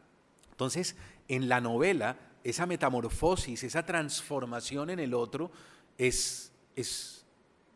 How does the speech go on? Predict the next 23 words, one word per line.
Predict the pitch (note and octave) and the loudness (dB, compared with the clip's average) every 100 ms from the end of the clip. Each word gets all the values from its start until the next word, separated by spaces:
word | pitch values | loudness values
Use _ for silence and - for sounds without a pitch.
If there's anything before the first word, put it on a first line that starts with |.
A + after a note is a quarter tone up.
| _ _ _ | _ _ _
es | A#2+ - B2+ | -6 -4 -6
difícil | B2+ - F3+ F3+ E3+ | -8 -2 0 0 0
y | D3 | 0
es | C3+ | 0
compleja | - C3+ - F3 E3+ C#3+ | 0 -4 6 6 6 -2
para | A#2 A2 | -2 -2
el | |
artista. | G2+ G#2 B2 A2 - D#2 - - - - - - | -2 -4 -8 -8 -8 -14 -18 -20 -20 -20 -20 -18
Entonces, | G#2 B2 D#3 E3 - - | -4 -2 0 0 -2 2
hasta | C3 - B2+ | 4 4 0
Apocalipsis, | C3+ B2+ C3 B2 A#2 D#3+ - G3 E3+ | 0 0 0 0 0 0 -2 -2 -2
digamos, | C#3 B2+ C3 | -2 -2 -2
hay | C#3+ C#3 | -2 0
eso, | A#2+ C3 E3+ - - _ _ - | 0 -2 -8 -10 -20 _ _ -4
pero | B2 | -2
en | A#2 | -2
La | A2+ | -2
locura | A#2 A#2 C3+ D3 | -4 -4 -4 -2
de | |
nuestro | C#3+ B2+ B2+ | -4 -6 -10
tiempo | C#3 B2 C#3+ | -10 -10 -8
no. | B2+ C#3 G#2 - - - _ _ _ _ _ _ _ _ _ _ _ _ _ _ _ _ _ _ - - - - - - - - | -8 -8 -12 -18 -20 -20 _ _ _ _ _ _ _ _ _ _ _ _ _ _ _ _ _ _ -20 -18 -18 -20 -20 -20 -20 -20
Perdón. | A#2+ A2+ | -16 -14